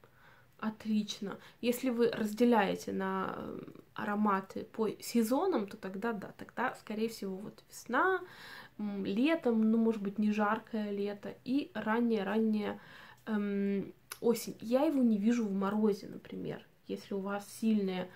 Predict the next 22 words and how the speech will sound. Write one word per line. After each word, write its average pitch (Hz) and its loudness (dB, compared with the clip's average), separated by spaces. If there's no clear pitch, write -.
морозы, 214 2
крепкие, 214 -6
то - -12
тогда, 190 -2
наверное, 208 0
этот - -10
аромат, 202 -2
он 180 -6
просто 233 0
исчезнет. 214 0
Но, 247 8
м, 220 2
я 277 2
его 285 4
носила 220 0
в 214 -6
разное 208 2
время, 240 0
мне 220 6
он 285 4
всегда 202 -4
нравится. - -10